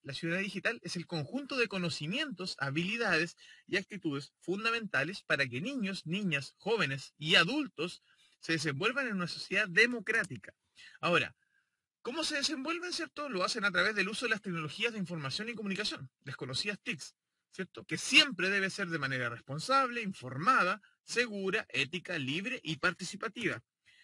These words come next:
Y también, ¿cierto? Esta ciudadanía digital nunca debe olvidar que... Nunca debe olvidar, ahí sí,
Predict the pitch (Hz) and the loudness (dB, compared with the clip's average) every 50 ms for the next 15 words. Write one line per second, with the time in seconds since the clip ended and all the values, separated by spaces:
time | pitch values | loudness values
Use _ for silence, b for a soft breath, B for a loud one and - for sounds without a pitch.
0 | b b b - 131 117 165 190 196 233 240 233 202 - 170 160 - - 175 - | b b b -6 0 2 2 4 4 2 0 0 0 0 -2 -2 -2 -4 -4 -4
1 | - 156 - 185 180 - - 180 180 175 175 180 185 196 208 208 240 233 - - | -4 -6 -6 -6 -6 -2 0 2 2 2 4 2 2 2 0 -2 -6 -6 -2 -2
2 | 139 160 - 147 - _ - 185 240 269 - - 170 175 175 175 185 196 196 233 | -2 -2 -2 -6 -12 _ -10 -8 -8 -2 2 4 4 6 6 4 2 2 0 2
3 | 220 190 190 214 - _ _ _ _ _ _ _ - - - _ _ _ _ _ | 4 4 4 2 0 _ _ _ _ _ _ _ -20 -20 -20 _ _ _ _ _
4 | _ - - _ _ _ - 151 - _ _ - 160 175 214 - _ _ _ - | _ -20 -20 _ _ _ -16 -16 -16 _ _ 0 0 0 0 -2 _ _ _ -18
5 | - _ _ _ _ _ _ _ _ _ _ _ _ _ _ _ _ - - _ | -18 _ _ _ _ _ _ _ _ _ _ _ _ _ _ _ _ -20 -20 _
6 | _ _ _ _ _ _ _ _ _ _ _ _ _ _ _ _ _ _ _ _ | _ _ _ _ _ _ _ _ _ _ _ _ _ _ _ _ _ _ _ _
7 | _ _ _ _ _ 156 160 - - 180 180 - 185 160 151 151 151 151 160 139 | _ _ _ _ _ -10 -10 -6 -6 -6 -2 0 0 2 2 2 2 2 2 2
8 | 143 - - _ _ _ _ b b b b b b - 156 156 - 156 | 2 0 -2 _ _ _ _ b b b b b b -6 -6 -6 -6 -10